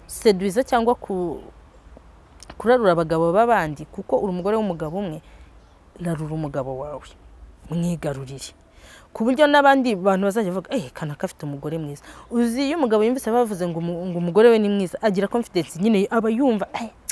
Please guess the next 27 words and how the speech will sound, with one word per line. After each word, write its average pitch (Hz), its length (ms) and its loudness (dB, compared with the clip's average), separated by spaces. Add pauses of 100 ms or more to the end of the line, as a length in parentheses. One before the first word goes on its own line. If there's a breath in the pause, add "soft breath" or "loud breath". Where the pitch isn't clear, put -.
(320 loud breath)
aba 240 180 10
yumva 277 200 4
yishimye. 208 500 0 (280 loud breath)
Ariko - 260 2
tekereza 185 400 0
kuba 233 240 0
nta 220 260 4
muntu 196 200 0 (280)
uvuga 202 300 0
ngo 180 100 4
umugore 185 300 2
we 196 100 2
ni 190 140 2
mwiza, 196 500 0 (540 loud breath)
nyine 277 240 8
uhita 220 300 2
wumva, 185 320 2
"Sa - 260 -12
ni 151 80 -6
umugore, 160 480 -4
ni 165 80 -6
umutibwa, 202 840 -2
ni 190 160 -6
ikintu 170 280 -8
kiri 202 180 -4
aho 175 160 -2
ngaho." 175 200 -2